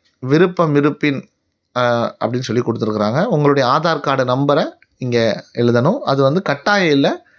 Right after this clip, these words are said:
ஆனா விரும்பினா எழுதிக்கிறலாம். சிலர் சொல்றது என்ன அப்படின்னா, அதை நீங்க ஆதார் கார்டு நம்பரை நீங்க சேர்த்து கொடுக்கறதே உங்களுக்கு பெட்ரு அப்படின்னு சொல்லி சொல்றாங்க. அடுத்து, மூன்றாவது கைபேசி எண்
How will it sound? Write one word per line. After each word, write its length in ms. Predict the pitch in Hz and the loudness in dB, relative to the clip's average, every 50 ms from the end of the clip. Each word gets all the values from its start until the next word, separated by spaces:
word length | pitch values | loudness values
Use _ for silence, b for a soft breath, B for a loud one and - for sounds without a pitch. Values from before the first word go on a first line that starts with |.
| b b b b b b | b b b b b b
ஆனா 200 | b - 175 214 | b -2 0 0
விரும்பினா 440 | 202 170 175 185 185 185 185 208 226 | 2 2 2 2 4 4 2 2 2
எழுதிக்கிறலாம். 600 | 190 170 180 180 185 170 170 156 143 160 190 247 - b b b b b b b b | 2 2 2 2 2 0 0 0 0 0 0 -2 -4 b b b b b b b b
சிலர் 320 | - - 196 190 208 202 | -2 0 2 2 2 2
சொல்றது 400 | 175 - 190 185 185 202 190 180 | 2 0 0 0 2 0 0 2
என்ன 220 | 175 170 170 160 143 | 0 2 2 0 2
அப்படின்னா, 200 | 131 143 147 180 | 2 0 0 2
அதை 240 | 233 247 202 180 | 2 2 2 2
நீங்க 240 | 165 156 147 143 135 | 2 0 0 0 0
ஆதார் 280 | 135 151 156 165 156 151 | 0 0 0 0 0 0
கார்டு 240 | 147 143 135 139 131 | 0 0 0 0 0
நம்பரை 320 | 127 120 120 123 139 156 | -2 -2 0 0 0 0
நீங்க 220 | 147 135 123 120 | 0 -2 -2 -4
சேர்த்து 400 | 113 - 147 147 143 139 123 131 | -4 0 0 -2 0 0 0 0
கொடுக்கறதே 320 | 127 123 120 120 117 127 151 | 0 0 0 0 0 0 0
உங்களுக்கு 360 | 147 131 123 117 107 - 107 | 0 0 -2 -2 -2 -2 -2
பெட்ரு 320 | 110 117 107 110 - 117 | -2 -2 -2 -2 0 0
அப்படின்னு 480 | 117 113 - 98 98 107 107 107 107 131 | 0 2 0 0 -2 -2 -2 -2 -4 -4
சொல்லி 20 | 131 - | -4 -4
சொல்றாங்க. 400 | 113 104 104 104 101 107 110 - b b b b b b b b b b | -4 -2 -2 -2 -2 -2 -6 -10 b b b b b b b b b b
அடுத்து, 280 | 160 165 170 175 180 | -2 -2 0 0 0
மூன்றாவது 680 | 160 170 185 196 185 190 175 165 156 151 170 202 208 208 - | 2 2 2 2 2 2 2 2 2 2 0 0 -2 0 0
கைபேசி 580 | 160 170 190 180 - 190 180 185 175 - 160 143 | 0 0 0 0 0 0 0 0 0 0 0 0
எண் 240 | 143 139 131 - | 0 0 -2 -6